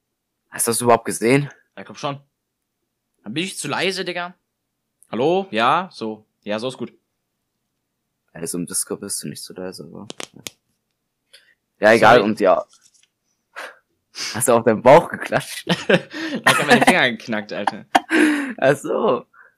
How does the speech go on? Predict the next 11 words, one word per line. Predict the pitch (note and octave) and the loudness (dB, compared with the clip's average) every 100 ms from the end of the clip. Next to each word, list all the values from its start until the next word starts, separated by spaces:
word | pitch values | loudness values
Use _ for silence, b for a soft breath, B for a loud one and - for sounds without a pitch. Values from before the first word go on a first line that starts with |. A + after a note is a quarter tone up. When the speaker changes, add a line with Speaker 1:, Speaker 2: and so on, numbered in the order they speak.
| - | -6
Speaker 1:
Okay. | A#2 B2 A2+ G#2 | -4 2 2 2
Speaker 2:
Bauch | - | -2
geklatscht, | G#2 - A2 G#2 - - | -10 -10 -14 -12 -12 -12
Alter. | F#2+ G2 - _ - | -16 -18 -20 _ -6
Speaker 1:
Ja, | E2+ F2+ | -2 0
das | A2 | 0
hört | A#2 | -2
sich | B2 A2+ G#2+ | -2 -10 -4
so | G2 | 4
an. | A2+ D3 A2 - C3+ C3 - _ _ _ _ _ _ _ - | 4 4 -2 -8 -8 -12 -16 _ _ _ _ _ _ _ -6
Speaker 2:
Hm. | F#3 G3 | -2 0